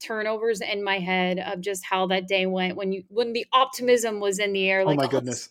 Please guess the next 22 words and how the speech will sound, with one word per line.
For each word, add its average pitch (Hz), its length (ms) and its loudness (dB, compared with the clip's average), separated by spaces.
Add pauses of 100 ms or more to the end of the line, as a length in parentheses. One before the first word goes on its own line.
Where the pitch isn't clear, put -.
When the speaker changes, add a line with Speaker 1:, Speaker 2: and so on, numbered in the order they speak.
Speaker 2:
Oh 330 120 6
my 143 100 4
Speaker 1:
Steelers - 60 0
are 277 60 6
in 285 60 6
Speaker 2:
goodness. 269 360 2
Speaker 1:
town." 320 320 4
Speaker 2:
It 214 140 12
was, 202 240 12
like, 180 200 8
the 165 120 6
third 151 540 4
play 139 320 6
where 131 140 0
he 127 120 -6
threw 135 220 0
the 117 80 -8
pick 123 220 -6
six 123 320 -8
to 131 80 -6
Minkah 120 300 -8
Fitzpatrick. 117 720 -10